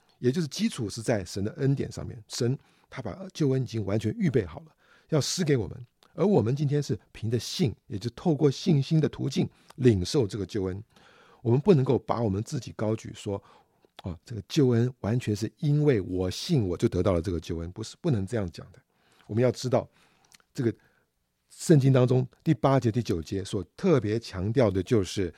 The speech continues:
这个救恩是人所完全不能够凭着自己而做成的。这救恩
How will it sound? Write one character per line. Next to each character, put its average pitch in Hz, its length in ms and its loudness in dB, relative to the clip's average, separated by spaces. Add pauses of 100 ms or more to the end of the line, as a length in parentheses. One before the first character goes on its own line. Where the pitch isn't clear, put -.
(400)
这 175 120 6
个 151 60 4
救 165 340 4
恩 147 180 6
是 117 340 -2
人 101 220 2
所 101 320 -4
完 101 300 -2
全 98 240 -6 (160)
不 160 100 0
能 107 180 0
够 110 300 -2 (460)
凭 107 160 -2
着 117 100 2
自 180 260 -2
己 95 240 -12
而 95 140 -8
做 117 220 0
成 82 180 -8
的。 87 140 -10 (720)
这 131 100 0
救 135 180 2
恩 131 120 2